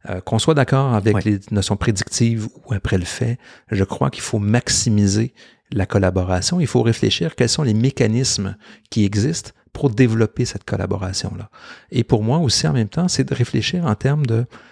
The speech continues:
Speaker 1: de, de, pour assurer cette participation maximale des, des parties prenantes dans une équipe, c'est de
Speaker 2: Oui.
Speaker 1: réfléchir aussi à l'intelligence émotionnelle de l'équipe, des individus et de l'équipe en soi.
Speaker 2: Oui.
Speaker 1: Euh, je crois qu'il y a eu assez de recherches là-dessus sur le sujet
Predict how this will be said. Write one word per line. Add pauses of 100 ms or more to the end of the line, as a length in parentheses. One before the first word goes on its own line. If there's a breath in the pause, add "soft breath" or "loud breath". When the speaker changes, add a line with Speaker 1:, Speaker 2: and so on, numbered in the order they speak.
(360 loud breath)
Speaker 1:
de,
de,
pour
assurer
cette
participation
maximale
des, (140)
des
parties
prenantes (320)
dans
une
équipe, (360 loud breath)
c'est
de
Speaker 2:
Oui.
Speaker 1:
réfléchir
aussi (460 soft breath)
à
l'intelligence
émotionnelle
de
l'équipe, (220 soft breath)
des
individus (480 soft breath)
et (360)
de
l'équipe
en
soi.
Speaker 2:
Oui. (340 loud breath)
Speaker 1:
Euh, (400)
je
crois
qu'il
y
a
eu
assez
de
recherches
là-dessus
sur
le
sujet